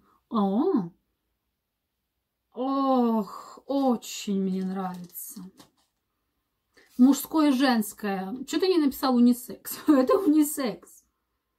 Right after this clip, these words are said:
Это явный «унисекс», то есть или туда, или туда. На всех можно, а всем нужно. <laughs> Дорого или дёшево? Это дорого. И это ниша. Тип аромата.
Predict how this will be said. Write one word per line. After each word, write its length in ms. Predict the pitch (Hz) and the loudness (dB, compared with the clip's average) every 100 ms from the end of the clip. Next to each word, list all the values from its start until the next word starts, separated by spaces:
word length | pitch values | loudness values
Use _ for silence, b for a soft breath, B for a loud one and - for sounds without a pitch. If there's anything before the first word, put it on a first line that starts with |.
| _ _ _ _ _ _ _ _ - | _ _ _ _ _ _ _ _ -10
Это 180 | 247 277 | -2 2
явный 760 | 220 233 269 208 196 185 - | 4 6 4 2 -2 -6 -2
«унисекс», 800 | 247 233 208 - 277 330 - - | 2 4 2 -2 -6 -6 -6 -8
то 80 | 233 | -6
есть 200 | 220 - | -6 -4
или 220 | 240 220 | -6 -4
туда, 300 | 208 202 196 | -6 -8 -8
или 100 | 196 | -8
туда. 380 | 190 220 262 269 | -8 -4 -2 -2
На 480 | 196 202 190 220 214 | -4 -6 -2 -2 -2
всех 280 | - 196 | -4 -2
можно, 440 | 214 247 320 277 233 | 2 2 4 0 -2
а 20 | |
всем 420 | - 240 202 190 | 0 2 2 4
нужно. 360 | 220 302 311 320 415 | 4 4 4 2 4
<laughs> 1120 | 427 311 - _ _ _ _ _ _ _ _ | 4 2 0 _ _ _ _ _ _ _ _
Дорого 380 | 233 311 320 277 | -2 0 2 0
или 120 | 269 | 2
дёшево? 400 | 233 262 254 208 | 2 0 -2 -4
Это 220 | 220 262 | -2 -2
дорого. 480 | 214 190 175 202 311 - _ _ | -4 -4 -8 -8 -10 -12 _ _
И 100 | 247 | 2
это 200 | 254 254 | 2 4
ниша. 460 | 220 208 190 - 294 339 _ _ _ _ _ _ _ | 4 2 0 -6 -10 -10 _ _ _ _ _ _ _
Тип 200 | 294 277 | 0 2
аромата. 600 | 285 277 285 339 - 208 | 2 4 2 2 -6 -14